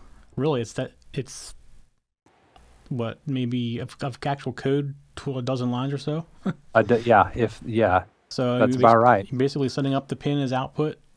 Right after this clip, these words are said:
Speaker 1: uh, L E D pin, which you defined at the top as thirteen, and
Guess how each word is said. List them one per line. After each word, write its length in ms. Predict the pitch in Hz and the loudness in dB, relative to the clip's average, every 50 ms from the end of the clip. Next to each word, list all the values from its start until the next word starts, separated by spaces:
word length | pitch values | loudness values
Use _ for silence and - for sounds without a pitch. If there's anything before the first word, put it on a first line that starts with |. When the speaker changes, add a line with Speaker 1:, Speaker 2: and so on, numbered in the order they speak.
| - - - | -16 -10 -8
Speaker 1:
uh, 200 | 139 127 123 123 | -6 -4 -4 -4
L 140 | 131 135 139 | -4 -4 -4
E 40 | 139 | -2
D 160 | 135 139 143 | -2 -4 -4
pin, 400 | 139 - 151 156 156 165 156 139 | -4 -4 -4 -2 -2 -2 -4 -4
which 160 | 123 120 - | -6 -6 -6
you 60 | 135 123 | -6 -6
defined 320 | 123 117 - 135 135 127 | -6 -6 -4 -4 -4 -4
at 40 | 127 | -6
the 60 | 123 | -6
top 280 | - - 131 135 - 135 | -6 -6 -6 -6 -6 -10
as 260 | 120 - - - - 160 - | -10 -12 -12 -16 -14 -12 -8
thirteen, 640 | - 131 120 - - 151 151 156 165 170 170 175 175 - _ - - - - - _ _ _ _ _ _ - | -8 -8 -8 -6 -4 -4 -4 -2 -2 -2 -4 -4 -6 -10 _ -20 -20 -20 -20 -20 _ _ _ _ _ _ -8
and 560 | 123 117 117 117 120 120 120 120 117 - | -6 -6 -6 -6 -4 -4 -4 -4 -6 -8